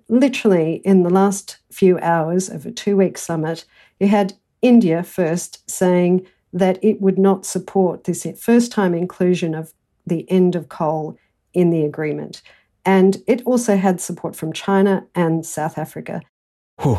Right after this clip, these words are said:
Speaker 2: okay, so last-minute scramble. Um, what was India's reasoning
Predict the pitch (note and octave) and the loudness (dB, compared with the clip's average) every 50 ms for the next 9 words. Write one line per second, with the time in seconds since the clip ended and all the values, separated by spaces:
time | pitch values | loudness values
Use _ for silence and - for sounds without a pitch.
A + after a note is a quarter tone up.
0 | - - - A2+ A2 - A#2 - - - C3+ A#2+ A#2 A#2+ - - - A#2+ C#3 C#3+ | -2 -2 -2 -2 0 0 -2 -4 -2 -2 0 0 0 -2 -4 -4 -4 -2 0 0
1 | C3+ - - C3 A2+ A2 A2 - _ _ - - - - - G#2 G2 F#2 F2 F#2+ | 0 0 0 2 2 0 0 -2 _ _ -14 -12 -6 -2 -2 -2 0 0 0 -2
2 | - - - - - - - - - _ - G#3+ C3 A2+ A2 A#2+ B2 G#2+ - - | -2 -2 -4 -12 -20 -20 -20 -20 -12 _ -4 -2 0 0 0 0 0 -2 -4 -6
3 | - - - - - - - B2+ E3 G3+ B3 G3 E3+ E3+ D#3+ - - - C#3+ C#3 | -12 -20 -20 -20 -10 -2 0 2 2 2 2 2 2 2 0 0 -2 0 2 2
4 | C#3+ C#3 C3 B2 A2+ A2 A2 A#2 C3 D3+ D#3 C#3 B2 A2 F#2 - - - | 4 4 2 2 2 2 2 4 4 4 2 2 2 0 0 -2 -6 -12